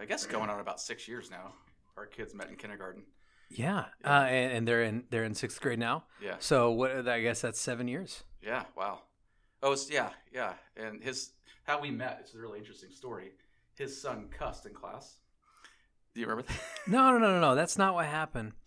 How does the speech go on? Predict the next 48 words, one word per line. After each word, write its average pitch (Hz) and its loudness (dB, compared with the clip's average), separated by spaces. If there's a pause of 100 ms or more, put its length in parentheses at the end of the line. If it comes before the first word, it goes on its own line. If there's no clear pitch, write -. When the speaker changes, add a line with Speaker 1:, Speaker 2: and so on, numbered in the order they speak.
(500)
Speaker 1:
That's 147 8
how 175 12
Speaker 2:
I, 190 12
Speaker 1:
I 214 12
met 220 12
Speaker 2:
oh, 202 8
Speaker 1:
you. - 4
Speaker 2:
sure. 254 6
What? 175 8
Speaker 1:
That's 165 10
how 170 12
Speaker 2:
that's 131 6
Speaker 1:
my 127 10
wife's, 143 4
Speaker 2:
what 143 4
Speaker 1:
the 123 2
wives 147 6
Speaker 2:
happened. 95 -4 (640)
Speaker 1:
met. - -10
Speaker 2:
Yeah, 175 -8 (220)
yeah. 131 4
Speaker 1:
That's 135 6
the 131 -2
phone 156 4
call 107 4
after 107 0
that. 98 0 (180)
Yeah, 104 0
Zach 165 4
did. 165 -2
He 156 -8
cussed, - 2
but 123 2
it 123 -2
was 123 -4
more, 120 0
"Can 139 -6
we 147 -8
say 123 -6
this 110 -8
in 95 -12
class? 104 -4
And 98 -14
what 104 -8
does 104 -12
this - -12
mean?" 107 -10 (120)
Speaker 2:
Yes. 101 -8